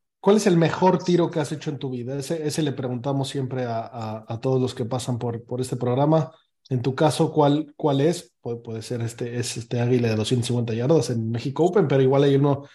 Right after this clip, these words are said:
que tuviera más importancia por la situación o que no sea tan impresionante a nivel distancia o dificultad.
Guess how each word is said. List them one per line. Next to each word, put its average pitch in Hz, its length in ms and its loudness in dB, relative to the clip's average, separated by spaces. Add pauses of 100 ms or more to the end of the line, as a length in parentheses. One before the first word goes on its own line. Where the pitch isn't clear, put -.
(160)
que 139 100 -6
tuviera 135 220 2
más 139 160 2
importancia 131 800 -2
por 131 280 -2
la 127 80 -4
situación 147 640 -2
o 135 80 -2
que 117 100 -10
no 117 120 -6
sea 127 120 -8
tan 113 320 -10
impresionante 123 840 -4 (320)
a 113 80 -6
nivel 120 260 -2
distancia 127 460 -4
o 120 40 -6
dificultad. 113 680 -6